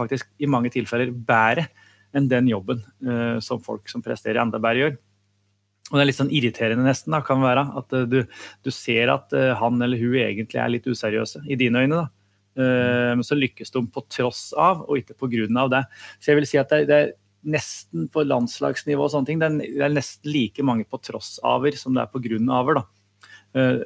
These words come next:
men når det er sagt, så jobber alle som er på landslag knallhardt og gjør en god jobb, men det er, det er mange utøvere du ser at her kunne de gjort ting litt bedre der, litt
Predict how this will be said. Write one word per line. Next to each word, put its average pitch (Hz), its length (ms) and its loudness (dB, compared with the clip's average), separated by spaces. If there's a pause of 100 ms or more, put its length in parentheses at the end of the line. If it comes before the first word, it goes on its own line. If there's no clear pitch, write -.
men 143 260 2
når 143 100 4
det 131 140 4
er 131 80 0
sagt, - 320 -2
så 151 160 0
jobber 127 260 2
alle 113 280 0
som 143 120 -2
er 123 80 2
på 127 140 -2
landslag 117 540 -2
knallhardt 127 520 0
og 131 80 -4
gjør 113 220 0
en 135 80 0
god 135 180 0
jobb, 156 220 0 (380)
men 131 100 4
det 135 80 6
er, 143 60 4 (100)
det 139 100 2
er 147 60 2
mange 143 560 2
utøvere 113 500 -2
du 123 100 -2
ser 110 440 -2
at 113 160 -6
her 107 180 -2
kunne 127 280 -2
de 127 120 2
gjort 113 160 -2 (120)
ting 113 180 0
litt 110 260 -2
bedre 98 280 -4
der, 131 200 0
litt 127 200 -2